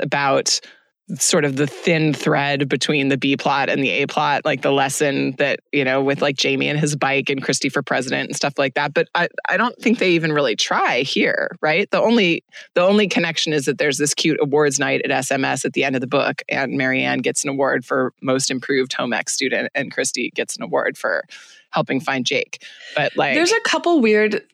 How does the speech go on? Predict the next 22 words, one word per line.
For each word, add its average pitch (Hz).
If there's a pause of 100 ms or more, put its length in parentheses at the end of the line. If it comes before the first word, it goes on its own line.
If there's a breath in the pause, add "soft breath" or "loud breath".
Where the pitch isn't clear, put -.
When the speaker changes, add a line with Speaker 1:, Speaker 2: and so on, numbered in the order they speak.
(160)
Speaker 2:
things 190
where 180
Christy's 185
like, 170 (500 loud breath)
"Oh, 208
Marianne 233
said 208
something 202
a 202
little 208
out 208
of 220
character 190
I 165
wouldn't 175
have 180
expected 196
her 190
to 180
say." 165
Or, 175
like, 165